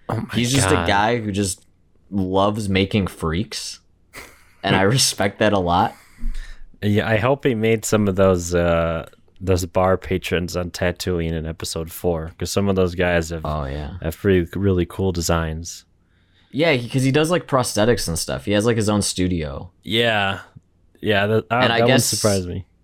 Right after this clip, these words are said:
Speaker 2: he was kind of, like, uh,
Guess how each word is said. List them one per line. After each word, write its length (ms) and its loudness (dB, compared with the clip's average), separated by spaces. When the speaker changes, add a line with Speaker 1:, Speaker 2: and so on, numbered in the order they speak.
Speaker 2:
he 220 2
was 200 2
kind 280 0
of, 100 0
like, 380 2
uh, 680 2